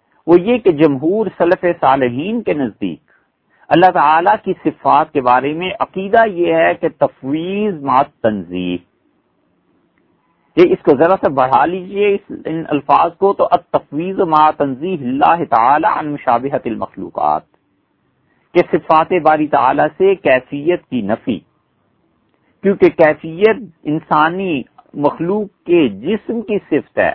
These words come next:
اللہ تعالیٰ کی صفات میں سے نہیں ہے۔ اور جو صفات قرآن کریم سے، رسول اللہ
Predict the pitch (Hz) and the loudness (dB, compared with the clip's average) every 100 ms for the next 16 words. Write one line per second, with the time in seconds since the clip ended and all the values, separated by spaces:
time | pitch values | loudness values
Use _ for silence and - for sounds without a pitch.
0 | - - 143 143 127 147 196 180 151 123 | -6 0 0 2 2 2 2 -2 -10 -10
1 | - 117 123 117 - 92 127 196 185 - | -2 -2 -2 -8 -12 -12 -10 -8 -8 -10
2 | _ _ _ _ _ _ _ _ _ _ | _ _ _ _ _ _ _ _ _ _
3 | _ _ _ _ _ _ 147 131 165 208 | _ _ _ _ _ _ 0 2 4 4
4 | 226 - 151 - 160 165 - 147 147 139 | 2 -6 -2 2 2 2 0 -2 -2 -2
5 | 147 170 202 180 185 147 110 113 160 165 | -2 -2 -6 -6 -2 0 0 -2 -6 -4
6 | 170 | 0